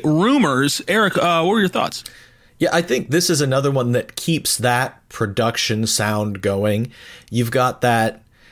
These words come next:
Speaker 2: I mean, I guess, and maybe this is not correct, but I think it kind of is. When I think early and mid nineties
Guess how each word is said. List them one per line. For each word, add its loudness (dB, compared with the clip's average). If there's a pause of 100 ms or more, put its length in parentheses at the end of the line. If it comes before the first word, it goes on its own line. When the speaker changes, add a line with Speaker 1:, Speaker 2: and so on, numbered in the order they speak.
(420)
Speaker 2:
I 2
mean, 2
I 2
guess, 0
and 2
maybe 2
this 0
is 0
not 0
correct, -2
but 0
I 0
think -4
it -12
kind -2
of -6
is. 0 (380)
When 0
I 0
think -2 (680)
early 4
and 0
mid 0
nineties 0